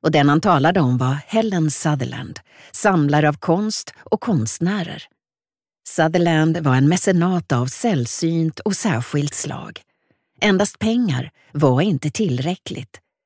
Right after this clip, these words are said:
Ingenting var så själlöst som grådaskiga sedlar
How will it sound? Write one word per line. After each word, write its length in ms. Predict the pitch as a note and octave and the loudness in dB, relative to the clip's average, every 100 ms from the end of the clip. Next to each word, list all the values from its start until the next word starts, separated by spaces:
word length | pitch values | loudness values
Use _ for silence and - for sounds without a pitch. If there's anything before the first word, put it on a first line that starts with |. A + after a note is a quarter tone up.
| _ - | _ 0
Ingenting 500 | B3+ A#3+ B3 G3+ G3+ | 2 4 2 0 2
var 140 | D#3 | 0
så 200 | D#3+ - | 0 -2
själlöst 760 | C3+ A3+ E3+ A#2+ B2 C#3 D#3 - | -2 -2 0 0 0 0 -2 -4
som 320 | D3+ B2+ C3+ - _ - | -2 0 -2 -4 _ -12
grådaskiga 1080 | D#3+ E3+ G3+ D#3 B2 D3 D#3+ - - C#3 C#3+ | 0 2 2 0 0 0 0 -4 -4 -2 -2
sedlar 760 | - A#3+ E3 C#3 D#3+ - - | -2 -4 -4 -6 -8 -10 -12